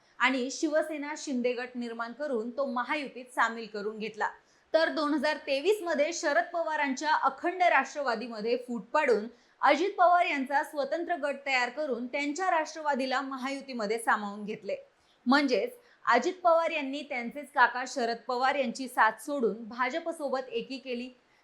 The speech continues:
तसेच दुसरीकडे उद्धव ठाकरे यांची शिवसेना सोडून एकनाथ शिंदे यांनी महायुतीमध्ये प्रवेश केला. मात्र आता ज्या भाजपसोबत युती केली आहे, तो आपल्याच मित्रपक्षांचा काटा काढणार का,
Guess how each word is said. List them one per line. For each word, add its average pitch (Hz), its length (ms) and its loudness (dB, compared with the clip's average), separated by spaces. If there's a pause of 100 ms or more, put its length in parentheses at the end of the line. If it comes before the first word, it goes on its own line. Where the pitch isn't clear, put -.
तसेच 330 260 4
दुसरीकडे 277 720 0
उद्धव 285 400 0
ठाकरे 339 420 -2
यांची 294 260 -4
शिवसेना 254 560 -2
सोडून 247 400 -2 (300)
एकनाथ 320 460 4
शिंदे 330 340 -6
यांनी 233 300 -2
महायुतीमध्ये 254 800 -4
प्रवेश 202 400 -4
केला. 185 240 -2 (440)
मात्र 247 300 4
आता 247 400 0
ज्या 240 180 0
भाजपसोबत 294 800 -4
युती 269 260 -10
केली 254 300 -2
आहे, 233 340 -2 (420)
तो - 60 8
आपल्याच 311 680 6
मित्रपक्षांचा 330 800 -2
काटा 302 300 0
काढणार 277 400 0
का, 196 240 0